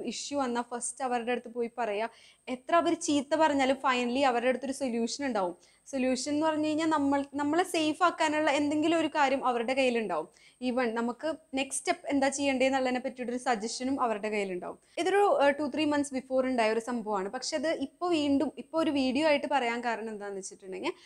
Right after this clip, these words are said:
ഒരു two, three days back നമുക്ക് ഒരു, ഏഹ്, എനിക്കൊരു message വന്നിട്ടുണ്ടായിരുന്നു WhatsApp-ലേക്ക്. ഏഹ്, ഒരു attractive amount ഒക്കെ വെച്ചിട്ട് ഇത്ര amount per hour എന്നൊക്കെ പറഞ്ഞിട്ടൊരു offer വന്നിട്ടുണ്ടായി. അത് കണ്ടപ്പോഴേ എനിക്ക് വീണ്ടും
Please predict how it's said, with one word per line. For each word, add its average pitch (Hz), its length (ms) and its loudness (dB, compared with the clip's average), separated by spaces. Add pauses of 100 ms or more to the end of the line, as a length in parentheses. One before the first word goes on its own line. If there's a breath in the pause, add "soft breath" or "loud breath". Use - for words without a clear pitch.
(180 loud breath)
ഒരു 403 180 2
two, 349 100 4 (120)
three 302 200 2
days 277 180 2 (120)
back 208 240 4 (680)
നമുക്ക് 220 520 -6 (280)
ഒരു, 226 160 0 (240)
ഏഹ്, 214 160 -2 (140)
എനിക്കൊരു 285 380 2
message 247 400 -2
വന്നിട്ടുണ്ടായിരുന്നു 202 760 -4
WhatsApp-ലേക്ക്. 190 640 -8 (260)
ഏഹ്, 214 160 -8
ഒരു 220 160 0
attractive 226 480 -2
amount 220 280 -4
ഒക്കെ 226 180 -10
വെച്ചിട്ട് 226 320 -8 (160)
ഇത്ര 247 240 -2 (140)
amount 220 340 -2
per 233 120 2 (140)
hour 214 260 2
എന്നൊക്കെ 214 280 -10
പറഞ്ഞിട്ടൊരു 202 420 -8 (140)
offer 202 320 -6
വന്നിട്ടുണ്ടായി. 180 480 -14 (420 soft breath)
അത് 370 160 4
കണ്ടപ്പോഴേ 320 340 4
എനിക്ക് 285 220 2
വീണ്ടും 269 260 4